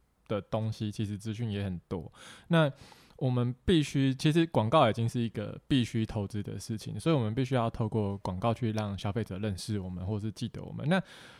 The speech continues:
其实，呃，回答你刚刚的问题，我觉得广告它并不是媒体走完啊，或者是投完了它就消失了。有很多时候其实就像我，我们都在路上看到东西，那其实有一些东西吸引了我们的兴趣，我们就会在心里面稍微记得它。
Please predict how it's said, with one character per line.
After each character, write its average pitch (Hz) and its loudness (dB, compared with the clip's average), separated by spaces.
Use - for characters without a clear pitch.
其 160 6
实， 160 8
呃， 117 2
回 139 4
答 160 6
你 123 2
刚 135 2
刚 131 2
的 131 4
问 127 2
题， 113 -2
我 104 2
觉 190 4
得 - -2
广 98 0
告 143 4
它 127 2
并 123 2
不 104 -4
是 98 -4
媒 120 2
体 120 2
走 110 0
完 92 -4
啊， 92 -6
或 113 -2
者 95 -10
是 107 -8
投 110 2
完 98 2
了 92 -4
它 104 -4
就 113 -2
消 92 -2
失 98 -10
了。 98 -4
有 110 4
很 120 4
多 175 4
时 170 0
候 143 6
其 131 2
实 110 2
就 151 2
像 139 6
我， 110 0
我 113 2
们 113 2
都 135 4
在 139 4
路 131 2
上 123 2
看 120 4
到 117 4
东 104 -2
西， 95 -8
那 127 2
其 123 4
实 107 4
有 107 2
一 113 2
些 139 2
东 127 2
西 127 2
吸 123 -2
引 110 -2
了 98 0
我 92 -2
们 87 -4
的 92 -2
兴 104 -2
趣， 104 0
我 101 -4
们 101 -2
就 120 -2
会 123 2
在 123 0
心 113 -4
里 95 -4
面 107 -2
稍 104 -2
微 92 -2
记 120 0
得 92 -4
它。 98 -10